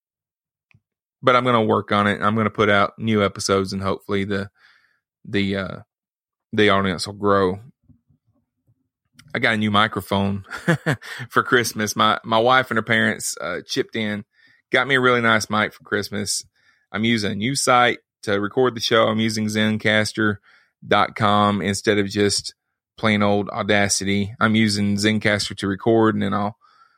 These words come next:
I'll edit it with, uh, Audacity.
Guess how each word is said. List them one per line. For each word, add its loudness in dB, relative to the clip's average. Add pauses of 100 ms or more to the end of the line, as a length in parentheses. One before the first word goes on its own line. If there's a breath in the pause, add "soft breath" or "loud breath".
(160 soft breath)
I'll -4
edit 2
it 2
with, 0 (160)
uh, -8
Audacity. 0